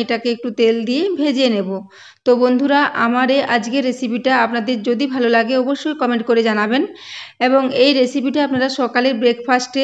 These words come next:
হাতে যদি সময় কম থাকে, মাত্র পাঁচ মিনিটে তৈরি হয়ে যাবে। এবং এটা এতটাই সহজপাচ্য, হালকা একটা খাবার, আপনারা রাতের ডিনারে যদি রুটি করতে ইচ্ছে না হয়,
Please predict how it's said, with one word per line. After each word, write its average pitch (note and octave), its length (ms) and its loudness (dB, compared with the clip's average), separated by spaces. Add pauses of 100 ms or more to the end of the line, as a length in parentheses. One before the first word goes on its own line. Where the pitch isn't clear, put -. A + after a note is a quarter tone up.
হাতে B3 320 -2
যদি C4 200 0
সময় B3+ 320 -2
কম B3+ 280 2
থাকে, B3+ 280 -2
মাত্র B3 400 -2
পাঁচ B3 300 0
মিনিটে B3 300 -2
তৈরি A3+ 300 2
হয়ে G#3+ 180 2
যাবে। G3 240 -2 (400)
এবং C4 240 0
এটা C4 220 2 (120)
এতটাই C4+ 340 0
সহজপাচ্য, C4+ 720 -2
হালকা B3+ 380 -2
একটা B3 220 -2
খাবার, B3 340 0
আপনারা B3+ 340 -2
রাতের B3 380 0
ডিনারে A#3 340 0
যদি A#3+ 180 -2
রুটি B3 240 -2
করতে D4 280 -6
ইচ্ছে B3+ 360 -2
না G#3+ 200 -2
হয়, C4 180 -2